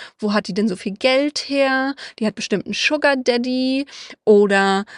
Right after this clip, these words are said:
hat es geerbtes Geld und gibt das Geld bestimmt wieder reihenweise irgendwie aus", ne?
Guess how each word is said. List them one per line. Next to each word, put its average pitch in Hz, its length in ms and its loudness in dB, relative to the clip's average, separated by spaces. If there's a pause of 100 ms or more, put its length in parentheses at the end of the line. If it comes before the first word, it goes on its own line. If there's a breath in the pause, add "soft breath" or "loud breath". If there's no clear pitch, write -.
hat - 220 0
es - 160 -10
geerbtes 269 840 2
Geld 226 640 4 (1080)
und 226 220 4
gibt 220 200 -2
das - 140 -8
Geld 196 200 0
bestimmt 196 460 -2 (160)
wieder 202 280 -2
reihenweise 196 760 2
irgendwie 202 600 0
aus", 269 600 0 (360 loud breath)
ne? 254 260 -4